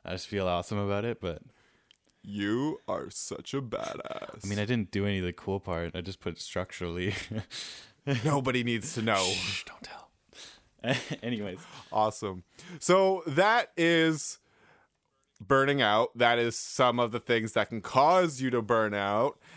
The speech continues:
Speaker 2: And we're gonna take a quick break. We're gonna come back,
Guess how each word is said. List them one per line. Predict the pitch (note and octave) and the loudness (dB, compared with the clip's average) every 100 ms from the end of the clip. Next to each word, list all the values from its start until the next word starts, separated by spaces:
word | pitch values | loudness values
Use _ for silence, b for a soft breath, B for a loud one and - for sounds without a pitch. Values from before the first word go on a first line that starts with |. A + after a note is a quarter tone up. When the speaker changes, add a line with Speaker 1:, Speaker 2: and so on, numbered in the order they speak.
| B | B
Speaker 2:
And | B2+ B2+ B2+ B2+ B2 - | 2 4 4 2 -2 -8
we're | A#2+ C3 | 0 2
gonna | C#3+ D#3+ | 4 2
take | D#3+ D#3+ D#3 - | 2 0 0 -4
a | - A#2 | -2 -2
quick | - - D#3 G#3+ - - | -4 0 2 2 0 0
break. | B2+ A#2+ F#3+ - - - | 4 4 2 -4 -16 -4
We're | B2 B2+ | 0 2
gonna | C3+ B2+ | 2 0
come | - B2 G2+ F#2 | 2 2 2 -2
back, | - D3+ C#3 D3 - - | 4 6 6 4 0 -10